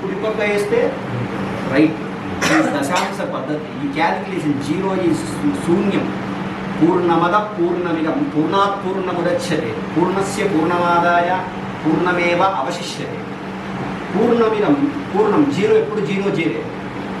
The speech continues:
పూర్ణాత్ పూర్ణం, పూర్ణాత్ పూర్ణముదచ్యతే. జీరో ప్లస్ జీరో ఈక్వల్ జీరో, జీరో మైనస్ ఈక్వల్ జీరో, జీరో ఇంటూ జీరో ఈక్వల్ జీరో. అంటే జీరోని అంత విలువగా శూన్యాన్ని గుర్తుపట్టారు. అట్లా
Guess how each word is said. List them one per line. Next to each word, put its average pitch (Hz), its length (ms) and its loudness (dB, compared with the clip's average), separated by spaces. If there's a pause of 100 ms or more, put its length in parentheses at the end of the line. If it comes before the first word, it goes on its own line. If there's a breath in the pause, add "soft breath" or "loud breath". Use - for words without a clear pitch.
(260)
పూర్ణాత్ 226 800 2
పూర్ణం, 180 280 2
పూర్ణాత్ 202 640 0
పూర్ణముదచ్యతే. 185 800 -2 (160)
జీరో 214 220 2
ప్లస్ 214 260 4
జీరో 196 180 4
ఈక్వల్ 196 360 4
జీరో, 156 420 4 (300)
జీరో 202 240 6
మైనస్ 190 320 -2
ఈక్వల్ 156 380 2
జీరో, 156 280 4 (680)
జీరో 233 360 6
ఇంటూ 233 320 -2
జీరో 233 280 2
ఈక్వల్ 214 360 2
జీరో. 131 240 -4 (1300)
అంటే 175 220 4
జీరోని 226 460 2
అంత 202 320 -2
విలువగా 208 720 2
శూన్యాన్ని 196 460 0
గుర్తుపట్టారు. - 640 -2 (800)
అట్లా - 320 -4